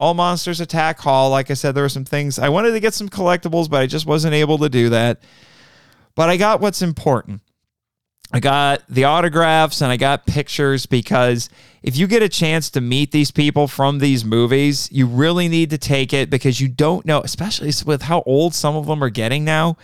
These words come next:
and we're losing a lot of them. If you get a chance to meet them, take that opportunity. I would say if you go to a con, prioritize spending the money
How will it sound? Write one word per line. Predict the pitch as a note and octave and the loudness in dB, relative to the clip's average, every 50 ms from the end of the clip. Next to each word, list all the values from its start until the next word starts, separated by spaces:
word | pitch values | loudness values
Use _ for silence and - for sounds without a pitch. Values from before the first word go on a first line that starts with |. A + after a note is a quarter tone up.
| - - - - - _ _ | -16 -20 -20 -20 -20 _ _
and | - A#2+ B2 A2 - | -4 -4 -4 -2 0
we're | C3 B2+ A#2 | 0 2 2
losing | G#2+ G#2 G#2+ A2+ A#2+ C3+ D3 D3 F3 F3+ E3+ | 2 0 -2 0 0 0 2 2 0 0 0
a | E3 | 0
lot | D#3 D#3+ D#3+ E3 E3+ E3 | 0 2 2 2 2 0
of | D#3 D3+ | 0 0
them. | F3 E3+ E3+ E3 - _ _ _ _ _ | 0 0 0 -2 -6 _ _ _ _ _
If | - - - B2+ | -8 -8 -4 -2
you | D3 D#3+ | 0 0
get | F#3 G3+ | 2 2
a | F#3+ E3+ | 0 0
chance | - - F#3 F3 F3+ F3+ - - | -2 -2 0 0 0 -2 -4 -4
to | - C#3 | -6 -6
meet | B2 B2 C#3+ D3 D3 - | -4 -2 -2 -4 -4 -4
them, | - D#3 D3+ D3 C#3 - _ _ _ _ - | -4 -2 -2 -4 -6 -8 _ _ _ _ -6
take | - D#3+ E3 E3+ D#3+ - | -2 0 0 0 0 0
that | E3+ D#3+ D3+ | 0 2 2
opportunity. | D3 D3 - D3+ C#3 B2+ - C#3+ C3+ B2+ B2+ A#2+ A#2+ A#2+ A#2 A2+ - _ _ _ _ _ _ _ _ _ _ C3+ | 2 0 -2 -4 -6 -4 -2 -2 0 0 2 2 2 2 0 0 -4 _ _ _ _ _ _ _ _ _ _ -2
I | C#3 C#3 | 0 2
would | C#3 C3+ | 2 0
say | - - D3 C3+ | 0 0 0 0
if | C3 B2 D3 | 2 0 -2
you | D#3 | 0
go | E3 F#3+ G3 G3+ | 2 2 2 4
to | G3 F#3 F3 | 4 2 2
a | D#3 | 0
con, | - - - D3+ D3+ D3+ D3+ D3+ D3+ - - - | -2 -4 -4 -2 0 2 2 0 -2 -4 -6 -4
prioritize | D#3 E3+ E3 D#3+ D#3 D3 D#3+ F3+ G3 G3+ G3+ F#3+ - - - D#3 C#3+ D3 D3 C#3 C#3 C#3+ C#3 C3 - - - _ _ _ _ _ _ _ _ _ _ _ _ _ | -2 0 2 2 2 4 4 4 4 2 2 0 -2 -4 -2 0 0 0 0 0 0 -2 -2 -4 -6 -10 -14 _ _ _ _ _ _ _ _ _ _ _ _ _
spending | - - - - E3 E3+ G3 G3+ A3+ A#3 A3 | -10 -10 -4 -2 -2 0 0 0 -2 0 0
the | G#3+ G#3+ | 0 0
money | F3+ D3+ C#3 C#3 C3+ C3+ C3 B2+ B2+ B2 | 2 2 2 2 2 2 0 0 -2 -4